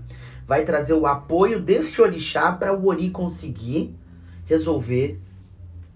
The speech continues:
coisas que a pessoa não estava conseguindo resolver sozinha, com o seu próprio Ori. Dá um exemplo. O Ori, às vezes,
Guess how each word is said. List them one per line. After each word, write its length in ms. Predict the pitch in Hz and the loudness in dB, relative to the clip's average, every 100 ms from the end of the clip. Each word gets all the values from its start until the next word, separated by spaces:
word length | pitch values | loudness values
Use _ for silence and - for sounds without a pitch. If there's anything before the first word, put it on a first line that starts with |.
| - - - - - - - - | -20 -20 -20 -20 -20 -20 -20 -8
coisas 480 | 139 147 147 156 | -2 -2 -2 -4
que 120 | - 139 | -4 -4
a 40 | |
pessoa 400 | 147 139 123 120 | -4 -6 0 0
não 120 | 123 | 2
estava 300 | 127 127 117 | -4 -6 -10
conseguindo 500 | - 120 - 117 113 | -10 -12 -12 -10 -8
resolver 680 | 107 120 139 131 113 104 107 - - - - - | -8 -8 -8 -8 -4 -4 -4 -14 -20 -20 -20 -20
sozinha, 720 | - 127 127 123 127 123 104 - | -4 0 0 -2 -4 -4 -6 -12
com 100 | - | -10
o 60 | 117 | -8
seu 160 | - 117 | -6 -4
próprio 420 | 120 117 127 131 | 0 0 0 -2
Ori. 260 | 127 95 90 - - - - | -2 -4 -8 -12 -20 -16 -2
Dá 120 | 127 | 0
um 60 | 135 | 0
exemplo. 380 | 120 101 90 - - - - - - - - | -2 -4 -6 -12 -20 -20 -20 -16 -16 -16 -2
O 100 | 131 | 0
Ori, 200 | 131 135 | 2 2
às 160 | 127 | 0
vezes, 600 | 123 151 165 123 120 - | 0 2 2 -2 -10 -10